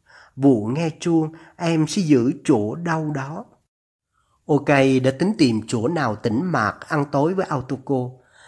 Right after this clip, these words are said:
nhưng chín giờ thì chắc nàng đã ăn rồi. Thôi thì ít nhất nàng đã chịu gặp lại ông. Cô gái nhỏ từ ký ức xa xôi dần dần sống lại. Hôm sau, ông ở lì trong khách sạn suốt ngày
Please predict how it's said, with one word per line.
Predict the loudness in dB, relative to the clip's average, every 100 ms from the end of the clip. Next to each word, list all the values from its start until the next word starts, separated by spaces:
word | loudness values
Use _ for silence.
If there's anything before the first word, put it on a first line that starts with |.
| -10
nhưng | 4 8 8 6
chín | 2 2
giờ | 4 2 2
thì | -4
chắc | -6 -4
nàng | -2 -2 -2 -4
đã | -6
ăn | -4 -4 -2
rồi. | -2 -2 -4 -12 _ _ _
Thôi | 0 0
thì | 0
ít | -6 -4
nhất | -2 -2
nàng | -2 -2 -2 -4
đã | -6
chịu | -2 -4
gặp | -2 -6 -6
lại | -8 -8 -10 -10
ông. | -10 -8 -12 -18 _ _ _ _
Cô | 4 4
gái | 4 0
nhỏ | 0 -2 -2 -2
từ | 2 2 0 -2
ký | -2
ức | -2 -4
xa | -8 -4 -4
xôi | -4 -2 0 0
dần | -2 -4 -4 -4
dần | -4 -4 -6
sống | -8 -6 -6 -6 -6
lại. | -6 -8 -10 -16 _ _ _ _ _ _ _ _ _ -20 _
Hôm | 2 2
sau, | 2 0 0 -2 -8 -20 -4
ông | 2 2
ở | 4
lì | 2
trong | 0 -4
khách | -4 -8
sạn | -4 -2 -2
suốt | -2 -2 0
ngày | 0 0 -2